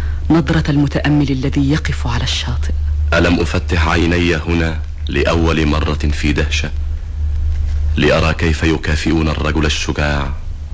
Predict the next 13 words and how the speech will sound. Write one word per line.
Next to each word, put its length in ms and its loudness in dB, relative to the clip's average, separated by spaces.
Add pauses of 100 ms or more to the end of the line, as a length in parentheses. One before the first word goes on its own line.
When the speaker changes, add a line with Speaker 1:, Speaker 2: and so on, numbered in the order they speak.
Speaker 2:
مكافأة 960 0
رائعة؟ 440 0 (2000)
أتيت 320 2
إلى 180 2
هنا 280 0
كصبي 600 0
غرير 800 -2 (720)
في 160 0
وقت 300 0
كانت 440 0
فيه 260 -2
الاحتفالات 720 -2
والأعياد 800 0